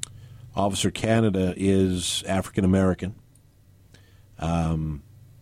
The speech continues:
he is a well-respected officer with the Kennewick Police Department. And one of the reasons we asked Officer Canada to join us is he wrote an amazing article that was on Blue Lives Matter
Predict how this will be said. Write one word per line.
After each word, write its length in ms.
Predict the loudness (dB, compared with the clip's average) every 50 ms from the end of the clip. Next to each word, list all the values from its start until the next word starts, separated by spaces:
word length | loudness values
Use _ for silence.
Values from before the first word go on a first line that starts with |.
| -20 -20 -20 -20 -20 -20 -20 -20 -10
he 200 | 0 2 4 4
is 200 | 4 4 2 0
a 140 | 0 2 2
well-respected 720 | 4 4 4 4 2 2 0 0 -2 -2 -4 -2 -2 0 2
officer 400 | 2 2 0 0 -2 -2 0 0
with 120 | 0 -2
the 120 | -2 0
Kennewick 200 | 0 2 2 0 0
Police 260 | 0 0 0 0 -2
Department. 460 | -4 -4 -2 -2 -2 -4 -6 -12 -16 -18 -20 -20 -20 _ _ _ _ _ _ _ _ -20 _ _ -20 -20 _ -20 -20 -20 _ -20 -20 -20 -20 _ _ _ _ _ -20 -20 _ _ -6 0
And 640 | 2 2 4 4 4 4 4 4 2 2 0 -4 -8 -16 _ _ _ _ _ _ _ _ -6
one 220 | -2 2 2 4
of 60 | 4
the 80 | 4 4
reasons 460 | 4 2 2 2 2 2 2 2 0
we 360 | 0 2 2 4 4 4 2
asked 340 | 2 0 0 0 0 -2 -2
Officer 360 | 0 0 0 0 0 -2 -2
Canada 420 | -2 0 0 2 2 2 2 2 0
to 100 | -2 -2
join 340 | 0 0 2 2 4 2 2
us 200 | 0 0 -2 -6
is 120 | -8 -6
he 120 | -4 -2
wrote 320 | 0 2 2 2 2 0 0 -2
an 100 | -2 0
amazing 880 | 0 2 2 2 4 4 4 2 2 2 0 0 0 0 0 -2 -4 -8 -6 -2
article 540 | -2 0 0 0 0 -2 -2 -4 -4 -4 -8 -14 -20 -20 -8 -4
that 140 | -4 -2
was 140 | -2 -2 -2
on 160 | 0 0 0
Blue 220 | 2 2 2 2 2
Lives 360 | 2 2 0 0 -2 -2 -4
Matter 440 | -4 -2 -2 -2 -2 -2 -4 -6